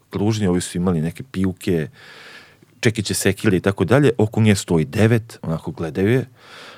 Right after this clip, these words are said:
I onda idu grupice od tri, šest figurina okolo.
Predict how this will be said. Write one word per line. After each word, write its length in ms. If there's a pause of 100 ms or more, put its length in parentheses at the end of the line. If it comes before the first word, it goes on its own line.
(160)
I 140
onda 200
idu 380
grupice 500
od 80
tri, 220
šest 300
figurina 460
okolo. 340